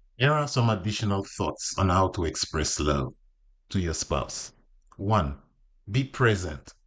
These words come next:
When you are spending time with your partner, be fully present. Put away your phone and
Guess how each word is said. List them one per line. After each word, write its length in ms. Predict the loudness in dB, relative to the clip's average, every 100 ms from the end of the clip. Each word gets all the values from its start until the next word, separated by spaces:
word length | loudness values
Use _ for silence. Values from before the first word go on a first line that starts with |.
| _ _
When 460 | 0 2 4 2 0
you 240 | 0 -2 -2
are 120 | -4
spending 680 | -4 0 2 4 0 -2
time 440 | -2 2 4 4 2
with 280 | 0 -2 0
your 300 | 2 2 -2 _
partner, 560 | -2 -2 -2 -6 -6 -8 _ _ _ _ _ -10
be 260 | -4 -2 -2
fully 460 | -6 -2 2 4 2 -2
present. 560 | 2 4 4 -2 -8 -14 -20 _ _
Put 280 | 0 0 0 -2
away 480 | 0 4 4 4 0
your 240 | -4 -2
phone 680 | -4 -4 2 4 4 2 0 -6 _ _ _ 0
and 240 | 0 0